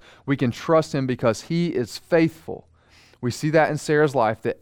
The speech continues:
everything that he said came true. Just as he said, it came true. And so just like Sarah and Abraham, we can learn to trust God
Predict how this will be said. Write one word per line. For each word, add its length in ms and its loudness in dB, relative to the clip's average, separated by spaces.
everything 520 4
that 100 0
he 100 -2
said 380 -2
came 260 -6
true. 280 -14
Just 420 4
as 200 4
he 120 -2
said, 320 0
it 120 -8
came 260 -6
true. 340 -12
And 60 -6
so 120 2
just 280 2
like 140 0
Sarah 360 0
and 80 -4
Abraham, 480 -4
we 160 -4
can 340 -6
learn 280 -2
to 120 -8
trust 460 -4
God 320 -2